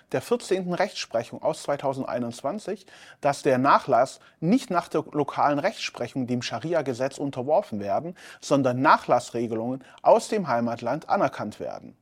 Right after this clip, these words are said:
Doch warum erzähle ich dir alles,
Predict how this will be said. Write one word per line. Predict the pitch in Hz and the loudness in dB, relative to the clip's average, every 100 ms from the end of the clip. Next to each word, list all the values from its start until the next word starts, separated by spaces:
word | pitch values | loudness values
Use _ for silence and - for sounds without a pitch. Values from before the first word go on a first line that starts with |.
| _ | _
Doch | 135 123 - _ _ _ _ 123 | 4 4 -2 _ _ _ _ -2
warum | 123 160 247 | 2 2 2
erzähle | - - - 262 240 | 0 0 -2 -2 -2
ich | - | -2
dir | 120 | -4
alles, | - 95 90 - | -4 -6 -10 -16